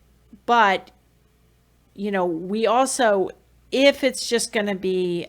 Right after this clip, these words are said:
a, say it's a whine or crying,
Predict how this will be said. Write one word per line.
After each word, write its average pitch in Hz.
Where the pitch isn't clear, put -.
a, 175
say 233
it's 190
a 185
whine 180
or 165
crying, 180